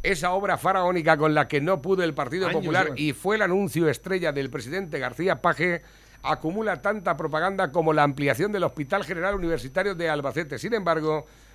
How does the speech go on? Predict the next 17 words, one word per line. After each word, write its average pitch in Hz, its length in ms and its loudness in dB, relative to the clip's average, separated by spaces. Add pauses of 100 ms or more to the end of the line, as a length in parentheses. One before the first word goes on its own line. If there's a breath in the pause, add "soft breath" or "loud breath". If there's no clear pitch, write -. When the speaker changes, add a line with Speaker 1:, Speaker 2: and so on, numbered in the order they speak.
(120 soft breath)
Speaker 1:
la 131 160 0
inauguración 151 640 -2
del 156 180 -4
pasado 170 420 0
lunes, 165 600 0
no 160 300 2
este 143 240 -4
lunes, 151 400 -6
hace 160 200 -2
dos 170 180 -2
semanas, 151 460 -2 (460 soft breath)
sin 175 340 -6
médicos 202 380 0
trabajando 170 460 2
ni 160 120 2
pacientes 151 580 2
ingresados, 170 640 -4